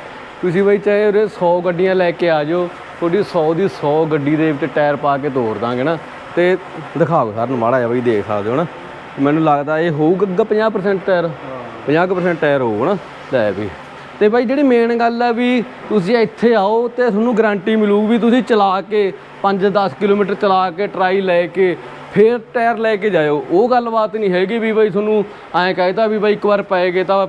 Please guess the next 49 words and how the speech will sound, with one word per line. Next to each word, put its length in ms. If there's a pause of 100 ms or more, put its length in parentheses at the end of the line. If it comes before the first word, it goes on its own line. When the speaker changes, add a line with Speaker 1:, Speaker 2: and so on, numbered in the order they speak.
(180)
Speaker 1:
ਪੈ 180
ਗਏ, 100
ਉਹ 140
ਗੱਲ 220
ਨਹੀਂ 60
ਹੈਗੀ। 120
ਤੁਸੀਂ 140
ਜਾਣੀ 140
ਕਿ 80
ਟਰਾਈ 340
ਕਰਕੇ 300
ਲੈ 160
ਕੇ 160
ਜਾਓ 200
ਬਾਈ। 100
ਹੁਣ 120
ਸਾਰੇ 320
ਤਰ੍ਹਾਂ 220
ਦੀ 120
ਦਿਖਾਉਣੇ 380
ਆਗੇ। 180 (300)
ਇਹ 180
ਆ 100
ਗਏ 120
ਬਾਈ 100
ਜੀ 120 (200)
ਛੋਟੀ 280
ਗੱਡੀ 200
ਵਾਲੇ 140 (200)
ਟਾਇਰ 200
ਹੈ 60
ਨਾ, 100 (500)
ਕਿਉਂਕਿ 180
ਛੋਟੀਆਂ 360
ਗੱਡੀਆਂ 300
ਹੁੰਦੀਆਂ 240
ਨੇ 60
ਆਲਟੋ 340
ਵਗੈਰਾ 280
ਵਾਲੇ, 280 (320)
ਉਹ 120
ਵੀ 100
ਤੁਸੀਂ 220
ਇੱਥੋਂ 180
ਲੈ 140
ਕੇ 100
ਜਾ 200
ਸਕਦੇ 280
ਹੋ। 60